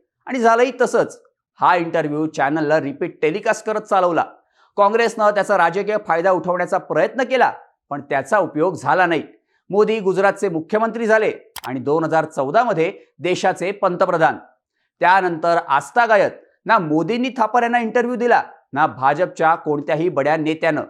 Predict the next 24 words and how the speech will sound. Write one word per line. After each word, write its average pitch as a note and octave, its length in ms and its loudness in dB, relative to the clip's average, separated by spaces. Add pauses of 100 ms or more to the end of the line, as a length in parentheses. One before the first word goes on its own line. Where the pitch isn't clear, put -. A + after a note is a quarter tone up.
(520)
मोदींच्या B3 480 2
आधी E3 380 2
एक F#3+ 200 -4
ऑक्टोबर D#3+ 440 -2
दोन C#3+ 200 -2
हजार D3 180 0
चार D3 280 0
ला C3 220 2
बीबीसीच्या C#3 680 -4
हार्ट D#3 340 0
टॉक G3 220 0
इंडिया D#3 300 0
शो E3+ 220 -4
मध्ये E3+ 380 -2 (260)
थापर D3 300 2
यांनी D3+ 260 -2
तामिळनाडूच्या D3+ 760 0
तत्कालीन D3+ 520 -4
मुख्यमंत्री D#3 640 -6 (280)
जयललिता F#3+ 640 2
यांचा E3 320 -2
इंटरव्ह्यू D#3+ 420 -2
घेतला F3+ 300 -2
होता. D#3 220 0